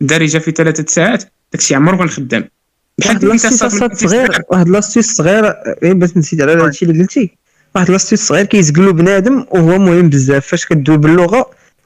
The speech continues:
Speaker 2: تفادى داك البلان ديال كدوي في عقلك، حيتاش غادي
Speaker 1: مم.
Speaker 2: يطرى ليك واحد لو شوك
Speaker 1: صعيب.
Speaker 2: فاش غادي تبغي تدوي، غاديك صعيبه. الا كنتي يلاه كتعلم شي لغه دوي بها، ولكن ما تدويش بها هي في عقلك، فهمتي؟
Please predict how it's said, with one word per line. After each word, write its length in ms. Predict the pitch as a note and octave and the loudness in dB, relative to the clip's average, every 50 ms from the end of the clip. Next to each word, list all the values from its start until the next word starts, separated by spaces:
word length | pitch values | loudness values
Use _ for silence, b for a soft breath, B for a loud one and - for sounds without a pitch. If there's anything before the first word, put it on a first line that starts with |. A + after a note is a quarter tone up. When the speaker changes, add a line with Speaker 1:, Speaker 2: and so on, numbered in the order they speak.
| _ | _
Speaker 2:
تفادى 320 | - - - G#3 G3+ F#3 F#3+ | -10 -2 0 0 2 2 2
داك 180 | F3+ G3 F#3 | 0 0 2
البلان 300 | F#3+ E3+ D3 D#3 F3+ F#3+ | 2 2 2 2 2 2
ديال 180 | F3+ D#3+ F3 E3+ | 2 2 2 2
كدوي 400 | - F#3 D#3+ C#3 D3 D3 D#3 E3+ | 0 0 0 2 2 0 0 0
في 100 | E3 - | 0 -4
عقلك، 440 | - - - C#3 C3+ - - - _ _ _ _ _ _ _ _ _ _ _ _ _ _ _ _ _ - | -6 -4 -4 -4 -4 -4 -6 -16 _ _ _ _ _ _ _ _ _ _ _ _ _ _ _ _ _ -2
حيتاش 220 | - E3 F3+ F3 F3 | 0 0 2 0 0
غادي 160 | F3 F3 G3 | 0 0 0
Speaker 1:
مم. 80 | G3+ G3 | 2 2
Speaker 2:
يطرى 160 | F3+ E3+ E3+ | 0 0 0
ليك 200 | F3 F3+ - - | 0 -2 0 0
واحد 160 | E3 D3+ C#3+ | -2 0 0
لو 140 | D3+ E3 E3+ | 0 0 0
شوك 200 | D#3 - - G3+ | 0 -2 -2 -2
Speaker 1:
صعيب. 140 | D#3 D3+ C#3 | -2 0 0
Speaker 2:
فاش 120 | F3 D#3 | 0 0
غادي 220 | D3+ D#3+ E3 E3 | 2 2 2 2
تبغي 220 | D3+ D3 D3+ D3+ D#3 | 2 2 2 2 2
تدوي، 540 | D#3 C#3+ C3+ C3 D3+ F#3+ B3 B3 - B3 - _ _ _ _ _ _ _ - D3+ | 2 2 2 2 2 2 2 0 -2 -4 -8 _ _ _ _ _ _ _ -4 -2
غاديك 260 | D#3+ D#3+ D3+ D#3+ E3 | 0 2 2 0 0
صعيبه. 520 | - - C3+ C3 C#3+ D3 C3+ C3 C3 - - - | 0 -2 -2 0 0 0 0 0 -2 -4 -4 -2
الا 180 | E3+ F3+ F#3 G#3 | 0 0 0 0
كنتي 320 | G3 - G3 G3 F3+ - | 0 0 -2 0 2 0
يلاه 300 | G3 F#3 F3+ F#3+ G#3 F#3 | 0 0 2 0 0 0
كتعلم 580 | E3 - F3 D#3+ _ - C#3 C3+ C#3+ D3+ E3 E3 | 0 -2 -4 -6 _ -4 -2 0 2 2 2 2
شي 140 | D#3+ - F3+ | 0 0 2
لغه 460 | F3 F3+ F3 E3+ F#3 A#3+ B3+ - - _ _ _ _ _ _ _ _ _ _ _ - | 2 2 2 2 0 0 -2 -4 -8 _ _ _ _ _ _ _ _ _ _ _ -2
دوي 280 | F3 D3+ E3 F3+ G3+ G3+ | 0 2 4 4 4 4
بها، 260 | E3+ F3 F3+ E3+ F#3 | 4 2 2 2 2
ولكن 400 | G#3+ A3+ A3+ A3 A3 - G3 G3 | 2 2 2 0 0 0 2 2
ما 100 | G3 F#3+ | 2 2
تدويش 360 | E3 D3 D3+ G3 A3 A3 - | 0 0 0 0 0 0 0
بها 160 | D#3+ E3 D#3+ D3 | 0 0 2 2
هي 120 | D3+ E3+ | 2 0
في 100 | E3 - | 0 -2
عقلك، 360 | D#2+ - - - C3+ C3+ - | -6 -6 -4 -2 -2 -2 -2
فهمتي؟ 380 | - D3+ E3 F#3+ - D3+ B2+ | 0 -2 -2 0 0 -2 -4